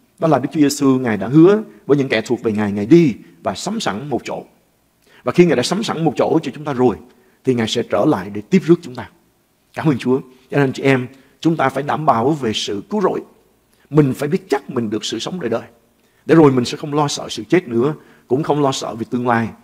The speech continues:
Vì Đấng nắm giữ tương lai của chúng ta, Ngài đang đi trước, chuẩn bị cho chúng ta một chỗ và sớm trở lại để tiếp rước chúng ta, hầu cho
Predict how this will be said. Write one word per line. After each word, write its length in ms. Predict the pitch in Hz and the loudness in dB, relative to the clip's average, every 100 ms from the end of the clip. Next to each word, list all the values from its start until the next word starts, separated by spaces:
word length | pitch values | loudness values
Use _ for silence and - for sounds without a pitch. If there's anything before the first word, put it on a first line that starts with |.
| _ _ | _ _
Vì 140 | - - | -6 0
Đấng 200 | 143 196 | 0 0
nắm 180 | 262 | -2
giữ 180 | 175 120 - | -2 -2 -2
tương 160 | 123 | -2
lai 160 | 123 120 | -2 -2
của 100 | 117 | -6
chúng 220 | 127 - | -12 -10
ta, 260 | 123 110 104 - _ - | -6 -6 -6 -12 _ -10
Ngài 120 | 107 | -6
đang 160 | 123 131 | -4 0
đi 140 | 139 | 0
trước, 200 | - 233 240 - _ _ - | 0 -4 -4 -16 _ _ -4
chuẩn 180 | 143 175 | 0 2
bị 180 | 120 | 2
cho 120 | 110 127 | 2 -4
chúng 100 | 135 | -4
ta 80 | 123 | -6
một 140 | 107 | -8
chỗ 380 | - 95 123 156 - | -8 -6 -4 -4 -6
và 260 | 101 98 - | -8 -8 -12
sớm 420 | - - 156 180 214 | -16 0 0 0 -6
trở 140 | - | -4
lại 240 | 139 110 - _ _ _ | -4 -4 -8 _ _ _
để 100 | - | -12
tiếp 160 | - 208 | 2 2
rước 120 | 202 220 | 4 0
chúng 140 | 165 | -2
ta, 140 | 151 127 | 0 0
hầu 240 | 117 107 | 0 -2
cho 400 | - 117 117 113 | 2 4 4 0